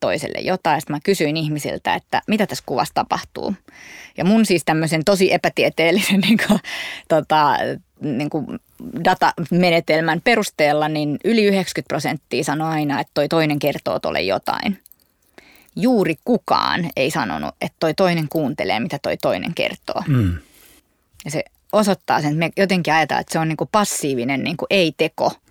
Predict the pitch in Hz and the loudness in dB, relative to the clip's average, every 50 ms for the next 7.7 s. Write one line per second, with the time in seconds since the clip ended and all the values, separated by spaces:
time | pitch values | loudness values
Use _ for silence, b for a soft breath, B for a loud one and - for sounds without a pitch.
0 | - - - 117 110 98 113 110 95 78 - - 156 - 147 139 107 156 156 - | -12 -8 -6 -6 -4 -2 -2 -4 -2 -4 -4 -6 -6 -4 -4 -4 -4 -4 -2 -2
1 | 107 180 175 - - - - - - - 170 180 214 262 262 190 151 151 - - | 0 0 -2 -4 -8 -16 -20 -18 -12 -6 -2 -2 0 0 2 0 0 -2 -4 -6
2 | 160 156 151 143 147 - 143 135 139 147 - - - 190 175 165 151 170 - - | -4 -2 0 0 0 -2 -2 -2 -2 -2 -2 0 2 2 2 2 0 -4 -6 -4
3 | - - 208 - - - 190 - b b b b b b b b b b b b | -2 -2 -2 0 0 0 0 0 b b b b b b b b b b b b
4 | b b b b b _ _ _ _ _ B B B B B B B B B - | b b b b b _ _ _ _ _ B B B B B B B B B 2
5 | - 220 220 156 - - 98 - - 107 92 85 87 b b b b b b b | 2 4 4 4 2 2 0 0 0 0 0 -2 -4 b b b b b b b
6 | _ _ _ - - 170 165 - 110 - - - 104 98 87 - 82 - - - | _ _ _ 0 2 2 4 4 2 0 -2 -2 -2 -2 -2 -4 -6 -6 -4 -4
7 | 92 87 87 - 82 - - - - - - - - | -4 -4 -4 -6 -10 -10 -10 -10 -10 -10 -12 -12 -14